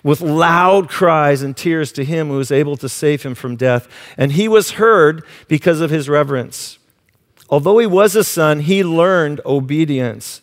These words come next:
through what He suffered. And being made perfect, He became the source of eternal salvation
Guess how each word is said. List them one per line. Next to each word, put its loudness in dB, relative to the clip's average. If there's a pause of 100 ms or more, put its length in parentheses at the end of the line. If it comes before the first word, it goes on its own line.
through -8
what -2
He -6
suffered. -6 (560)
And -2
being -4
made 0
perfect, -4
He -6
became -6
the -8
source -6
of -8
eternal -8
salvation -4